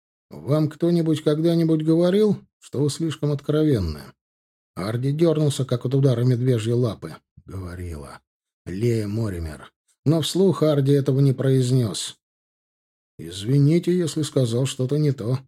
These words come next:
довольно-таки искренне извинился генерал. «Вы, наверное, знаете, почему я здесь», — Ардан кивнул. «Тогда, раз уж вы дознаватель второй канцелярии, и, как я вижу,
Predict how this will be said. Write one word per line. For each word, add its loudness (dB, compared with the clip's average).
довольно-таки 0
искренне 2
извинился 2
генерал. 2
«Вы, -2
наверное, 2
знаете, 0
почему -4
я -4
здесь», — -8
Ардан -2
кивнул. -4
«Тогда, -2
раз 2
уж 0
вы 2
дознаватель 4
второй 0
канцелярии, 0
и, -8
как 0
я 4
вижу, 4